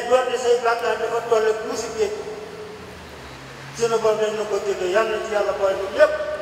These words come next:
Kon Yàlla na ko Yàlla defal. Nu farlu bu baax nag,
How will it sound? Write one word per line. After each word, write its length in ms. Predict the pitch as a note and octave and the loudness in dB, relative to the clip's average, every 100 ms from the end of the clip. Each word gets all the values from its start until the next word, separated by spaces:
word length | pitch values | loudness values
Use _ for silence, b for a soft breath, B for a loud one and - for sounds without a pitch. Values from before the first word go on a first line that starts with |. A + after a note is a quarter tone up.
| - - - - - - - - - - - - - | -8 -10 -12 -12 -14 -14 -14 -16 -16 -16 -16 -14 -8
Kon 180 | A3 A3+ | 0 4
Yàlla 300 | A#3 A#3+ A#3+ | 6 4 2
na 80 | A#3+ | -2
ko 100 | A#3 | 0
Yàlla 240 | A3 G#3+ | 2 2
defal. 300 | G#3+ G3+ G3 - - - - - - - - - - - - - - - - - - - | 0 0 0 -4 -8 -10 -10 -10 -12 -14 -14 -14 -14 -14 -12 -12 -12 -12 -12 -12 -12 -8
Nu 180 | F#3+ A3 | -2 4
farlu 300 | B3+ B3 B3 | 6 6 4
bu 100 | A#3 | 4
baax 220 | B3 C4 A#3 | 4 2 0
nag, 180 | A#3 | -2